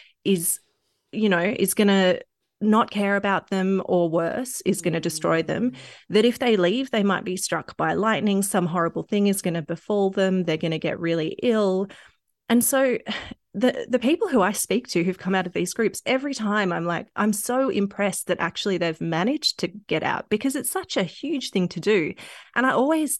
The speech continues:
Speaker 1: think to myself, like, had I been in their position, would I have had the strength to leave? And I have no idea.
Speaker 2: <laughs> Yeah. And then, like, actually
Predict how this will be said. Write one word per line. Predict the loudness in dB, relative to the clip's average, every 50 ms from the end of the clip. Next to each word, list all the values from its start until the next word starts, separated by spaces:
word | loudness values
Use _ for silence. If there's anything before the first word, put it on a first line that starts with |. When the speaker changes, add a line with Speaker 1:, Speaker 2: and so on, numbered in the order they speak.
| -4 _
Speaker 1:
think | -2 -2 -2 -2
to | -4 -4
myself, | -4 -4 -4 -4 -6 -4 -4
like, | -6 -6 -6
had | -8 -6 -2 0 0
I | 0 0
been | 0 2 2 2 2 2 0
in | 0 0 -2 -2 0 -2
their | -2 -4 -4
position, | -4 -6 -4 -4 -4 -4 -4 -6 -6 -6 -6 -10 -10 -12 -20 -20 -20 -20 _ _ _ _
would | 0 2 2
I | 2 2 2 0
have | -2 -2
had | -4 -4 -2
the | -2 -4
strength | -2 -2 -2 -2 -2 -4 -6 -4
to | -2 -2
leave? | 0 0 0 0 -2 -2 -2 -4 -10 -6 _
And | 0 2 2
I | 2
have | 2 0 2 4
no | 4 4 4 4
idea. | 2 0 0 0 0 2 2
Speaker 2:
<laughs> | 0 0 0 -2 -6 -10 -14 -6
Yeah. | -4 -4 -2 -2 -2 -4 -4 -6 -8 -10 -14 -18 -18 -12 -4
And | 0 2 2 4 4
then, | 4 4 4 4 2 2 0 -4 -10 _ _ _ _
like, | -4 -2 0 2 2 0 -2 -4 0 0
actually | 0 2 2 2 2 4 4 4 4 4 2 -2